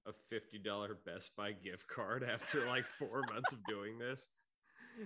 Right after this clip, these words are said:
And I just remember laughing in his face so goddamn hard 'cause it just killed me. Uh,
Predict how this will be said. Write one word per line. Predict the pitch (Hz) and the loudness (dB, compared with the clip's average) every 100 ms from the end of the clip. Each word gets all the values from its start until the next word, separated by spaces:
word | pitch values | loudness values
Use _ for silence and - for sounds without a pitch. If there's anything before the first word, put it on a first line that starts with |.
| 175 - | -8 -6
And | 120 | 0
I | 120 | 0
just | 143 - | 0 -2
remember | 269 160 143 143 | -4 -2 0 0
laughing | 107 104 113 117 107 | 2 0 -2 -4 -4
in | |
his | 120 110 | -6 -8
face | - 101 101 - | -4 -2 -2 -4
so | - - 98 107 | -8 -4 -2 -2
goddamn | 95 104 95 98 98 90 | 0 -2 0 -2 -4 -6
hard | 92 92 92 90 - | -6 -4 -4 -8 -10
'cause | 95 98 | -10 -10
it | 95 | -8
just | 101 - | -8 -10
killed | - 90 90 110 | -10 -8 -8 -10
me. | 92 95 _ _ _ _ _ _ _ - - _ _ - | -16 -16 _ _ _ _ _ _ _ -12 -12 _ _ -10
Uh, | 101 95 | -6 -6